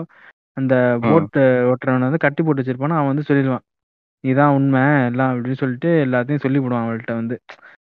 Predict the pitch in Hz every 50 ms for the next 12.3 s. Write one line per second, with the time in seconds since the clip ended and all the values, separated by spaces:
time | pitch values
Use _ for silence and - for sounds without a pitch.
0 | _ _ - 135 131 131 127 127 123 120 120 123 - - 143 139 - - 143 156
1 | 156 147 139 135 147 156 156 147 135 131 127 123 123 120 117 120 135 _ _ _
2 | _ _ _ _ _ - 131 127 127 127 123 123 135 143 147 143 123 135 131 127
3 | 123 123 120 127 131 127 123 117 120 - _ - 139 131 127 117 110 117 - _
4 | _ _ _ _ _ _ _ _ _ _ - 107 104 98 - - 95 107 104 98
5 | - 78 104 101 95 95 120 123 127 127 123 117 - 120 127 131 131 127 131 135
6 | 160 185 202 220 - - - - - _ _ _ - 143 135 127 123 123 123 123
7 | 120 123 135 143 139 131 127 131 151 156 - 135 131 147 139 - 147 139 135 131
8 | 127 123 120 120 120 120 120 120 117 - 131 131 131 127 131 135 131 - 143 131
9 | 123 131 135 131 131 127 123 - - 120 123 127 156 185 185 156 117 123 - _
10 | _ - - _ _ _ _ - 135 127 127 135 135 135 127 127 135 139 147 147
11 | 139 131 131 135 131 127 127 139 151 147 139 147 165 165 147 156 156 147 143 143
12 | 135 135 139 143 151 165